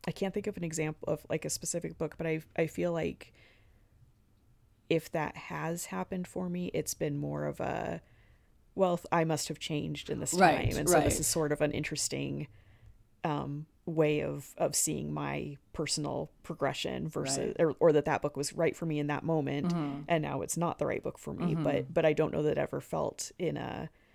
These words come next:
Speaker 1: it felt in the way that you're talking about of,
Speaker 2: Mm-hmm.
Speaker 1: of feeling disappointed with the book itself.
Speaker 2: Yeah.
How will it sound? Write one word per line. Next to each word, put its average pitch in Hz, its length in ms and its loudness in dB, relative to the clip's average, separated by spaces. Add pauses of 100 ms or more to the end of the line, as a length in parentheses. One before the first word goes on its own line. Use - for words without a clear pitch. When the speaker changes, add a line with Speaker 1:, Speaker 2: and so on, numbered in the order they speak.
(300)
Speaker 1:
it - 140 4
felt - 240 0 (400)
in 170 120 4
the 151 80 4
way 143 100 2
that - 80 -4
you're 135 100 -2
talking - 360 -6
about - 260 0
of, - 140 2
Speaker 2:
Mm-hmm. - 180 -4
Speaker 1:
of - 180 -4
feeling 143 300 -4
disappointed - 460 -6
with 147 120 -4
the 156 60 -6
book 147 200 -4
itself. - 300 0
Speaker 2:
Yeah. 143 200 -2